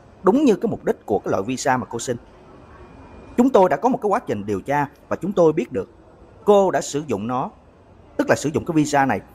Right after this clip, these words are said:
để đến Mỹ để lao động bất hợp pháp. Giờ đây thì chúng tôi sẽ hủy cái visa này và sẽ trục xuất cô được quay trở lại Việt Nam.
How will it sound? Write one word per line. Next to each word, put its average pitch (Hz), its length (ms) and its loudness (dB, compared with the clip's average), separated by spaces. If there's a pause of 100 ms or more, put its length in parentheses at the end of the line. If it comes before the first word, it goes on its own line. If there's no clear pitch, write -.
(120)
để 120 180 4
đến 208 200 4
Mỹ 117 280 -2 (400)
để 107 260 2
lao 185 200 4
động 110 180 -4
bất - 120 -8
hợp - 120 -10
pháp. 123 220 -4 (600)
Giờ 127 160 6
đây 151 160 4 (280)
thì 113 80 -10
chúng 214 160 -4
tôi 165 220 6
sẽ 151 140 -6
hủy 101 240 -10
cái 208 80 -8
visa 143 300 -2
này 107 160 -6 (380)
và 104 260 2 (160)
sẽ - 160 0
trục - 260 -4
xuất - 300 -4
cô 135 220 4
được - 340 -10
quay - 140 6
trở - 160 -6
lại 117 100 -4
Việt 95 180 -14
Nam. 113 160 -6